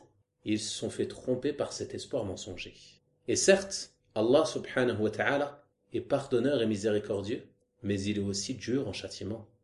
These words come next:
Comme il a dit subhanahu wa ta'ala, « نَبِّ عِبَادِي أَنِّي أَنَا الْغَفُورُ الرَّحِيمُ وَأَنَّ عَذَابِي هُوَ الْعَذَابُ الْأَلِيمُ. » Avertis mes serviteurs que je suis pardonneur et miséricordieux et que mon châtiment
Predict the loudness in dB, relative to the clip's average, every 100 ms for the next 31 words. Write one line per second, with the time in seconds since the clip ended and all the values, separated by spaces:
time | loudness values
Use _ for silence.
0 | _ -2 2 4 4 2 -2 -4 -2 -2
1 | 0 -2 0 2 2 2 -2 -10 _ _
2 | -10 -2 0 2 4 8 10 8 4 -4
3 | -18 _ 4 6 6 0 0 0 2 0
4 | 0 0 2 2 0 0 4 4 4 -2
5 | -14 _ -4 -2 0 0 0 0 0 2
6 | 2 2 -2 -6 _ _ -2 -2 -2 -4
7 | -2 -2 -2 -4 -4 -6 -6 -12 -20 _
8 | _ _ -6 2 4 4 4 6 6 4
9 | 2 6 6 6 4 0 0 -2 -6 -2
10 | -2 2 2 2 -2 -6 -18 -8 -2 -2
11 | 0 0 2 2 2 0 -6 _ _ _
12 | -4 -4 -2 -4 -4 -4 -2 -2 0 0
13 | 0 -4